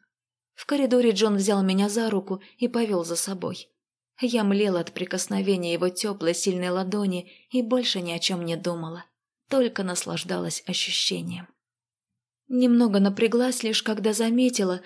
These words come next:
что мы спустились ниже жилых помещений. Когда открылась дверь, за ней оказался какой-то технический отсек. Здесь горело лишь дежурное освещение,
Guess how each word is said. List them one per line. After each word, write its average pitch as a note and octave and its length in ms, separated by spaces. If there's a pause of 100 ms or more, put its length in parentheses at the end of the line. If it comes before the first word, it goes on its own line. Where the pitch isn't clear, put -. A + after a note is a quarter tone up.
(120)
что - 220
мы B3 140
спустились A#3+ 720
ниже G#3+ 320
жилых G3+ 380
помещений. G#3+ 840 (380)
Когда A3 320
открылась G3 480
дверь, A3+ 360 (180)
за C4 220
ней C4 240
оказался F#3+ 580
какой-то F#3+ 460
технический G3 800
отсек. G#3 500 (420)
Здесь B3 340
горело G#3+ 400
лишь F#3 240
дежурное G#3 540
освещение, F#3+ 840